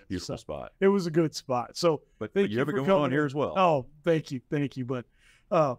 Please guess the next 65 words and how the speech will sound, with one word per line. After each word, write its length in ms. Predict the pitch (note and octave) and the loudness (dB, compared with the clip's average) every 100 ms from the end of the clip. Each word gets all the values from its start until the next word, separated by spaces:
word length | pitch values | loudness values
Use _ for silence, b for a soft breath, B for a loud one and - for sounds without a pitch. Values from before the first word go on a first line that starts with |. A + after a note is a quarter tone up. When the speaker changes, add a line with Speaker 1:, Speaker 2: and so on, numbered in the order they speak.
| _ D#3+ | _ 0
Speaker 2:
but 240 | E3 D3+ | 0 0
you 160 | E3+ G3+ | -2 4
guys, 340 | F3+ E3+ D3+ | 6 4 2
I 60 | D#3 | -2
mean, 140 | D#3 | 2
that 120 | E3+ | 4
was 160 | F3 D3 | 4 4
just 240 | E3+ - | 0 -2
a 20 | |
spot. 400 | - D#3+ D3 D3 - | -4 0 2 2 -2
So 180 | D3+ | -4
when 200 | C#3+ D3 | -4 -2
I 120 | D#3 D#3 | -2 -2
called 320 | - D#3+ D#3 | 0 0 2
you 140 | D#3+ | 2
up 120 | D3+ | 2
and 60 | D3 | 0
I 20 | |
was 80 | C3 | -4
like, 140 | B2 | -4
"Hey, 60 | A#2 | -10
I 200 | G#2+ G#2+ | -14 -10
want 300 | A2 D#3+ D#3 | -2 -2 0
you 80 | C#3 | -2
to 20 | |
come 200 | C#3 C3 | -2 -4
be 120 | B2+ | -2
on 140 | B2+ A#2+ | -2 -4
the 80 | |
show," 320 | A2 B2 A2+ - _ _ _ _ - | -6 -4 -4 -6 _ _ _ _ -4
I 100 | C#3+ | -2
said, 200 | C3 A#2+ | -2 -4
"I, 80 | A#2 | -2
I 180 | C3+ C3+ | 0 0
can't 240 | C#3+ F3+ | 2 0
compete 300 | - C#3 E3+ | 0 2 4
with 120 | E3 D#3 | 4 2
that 180 | D3+ | 0
view." 180 | C3+ A#2+ - D#3+ | -2 -10 -12 -6
But 340 | D#3 D#3 C#3+ | 0 0 0
so 160 | - D#3+ | 0 0
<laughs> 80 | D#3+ | 2
thank 200 | F3+ - _ | -2 -2 _
you 120 | A#3+ - | -8 -8
so 160 | - - A3 | -10 -12 -4
much 320 | G3 G3 G#3+ | 2 2 2
for 160 | F#3 | -2
coming 340 | F3 G3 G3 E3 | 0 2 2 0
in. 220 | F#3 A3 | 0 0
And, 220 | E3 D#3 | 0 2
uh, 180 | D#3 C#3+ - b b b b - | 2 0 -6 b b b b -4
you 200 | F3 G3 | 2 4
actually 300 | G3+ A#3+ D#3+ | 2 0 2
have 220 | F3 E3+ | 2 0
a 60 | |
plant 400 | - F3+ G#3+ G#3+ | -2 0 0 0
here, 460 | C#3 D#3 D3 D3 - E3+ | -2 -4 -2 -6 -4 -2
uh, 260 | D3+ C#3 - | 0 -2 -2
in, 180 | F#3 E3+ | -2 0
in 140 | F3 | -2
the 100 | F3 | 2
Dallas-Fort 440 | E3 D#3+ D#3 F3 D3+ | 4 4 2 0 0
Worth 200 | D3 E3+ | 0 2
area, 260 | F#3 D3 | 2 2
correct? 400 | A#2 C#3 D#3 F3 | -2 -6 -6 -6